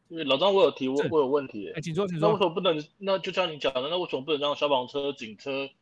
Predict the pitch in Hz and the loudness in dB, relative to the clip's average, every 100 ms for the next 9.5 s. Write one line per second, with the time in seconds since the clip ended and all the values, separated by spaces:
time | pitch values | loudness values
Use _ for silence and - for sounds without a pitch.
0 | _ - 143 135 127 123 117 110 131 123 | _ -4 -4 -2 -4 -4 -6 -10 -10 -10
1 | 101 95 101 92 - - _ _ _ _ | -12 -12 -14 -14 -20 -20 _ _ _ _
2 | _ 262 294 311 311 180 131 120 113 113 | _ -10 -8 -2 0 0 -2 -4 -4 -4
3 | 262 269 262 240 233 - 107 151 147 117 | -4 -4 -4 -4 -4 -6 -6 -2 -2 -2
4 | 160 156 - 95 95 95 - 143 - 131 | -4 -4 -8 -10 -14 -16 -10 -10 -8 -6
5 | 113 107 101 95 92 - 175 170 175 139 | -6 -6 -8 -10 -14 -2 2 6 4 4
6 | 170 123 120 127 110 - 87 92 123 87 | 2 2 0 -4 -4 -6 -6 -6 -4 -4
7 | 76 - - _ 160 151 180 185 131 165 | -10 -20 -20 _ -4 0 0 0 -2 -2
8 | 170 - 139 151 170 214 180 151 143 196 | -4 -6 0 0 2 2 2 0 -2 -2
9 | 147 127 - 107 101 | -4 -6 -8 -8 -8